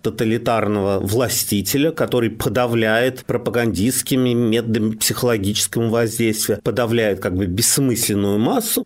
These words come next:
и это подаётся нам как картина мира. И при этом, как бы,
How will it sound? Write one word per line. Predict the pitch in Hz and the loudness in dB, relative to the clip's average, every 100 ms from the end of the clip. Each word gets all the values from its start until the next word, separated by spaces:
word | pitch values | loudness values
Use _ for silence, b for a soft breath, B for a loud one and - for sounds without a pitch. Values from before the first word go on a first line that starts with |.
| - | 0
и | 123 | 2
это | 151 226 226 180 - | 2 2 2 0 -2
подаётся | 117 117 120 180 - 117 | 0 2 2 2 0 0
нам | 107 135 143 | 2 0 -2
как | - 117 - - - - | -2 -2 -2 -10 -10 -4
картина | 113 - - 107 107 101 - | -2 -2 0 2 2 0 -2
мира. | 98 92 71 101 - _ - | 0 0 -2 -6 -12 _ -4
И | 127 | -2
при | 127 131 151 | 0 2 2
этом, | 233 214 160 | 2 0 2
как | 147 127 | 0 0
бы, | 123 | -2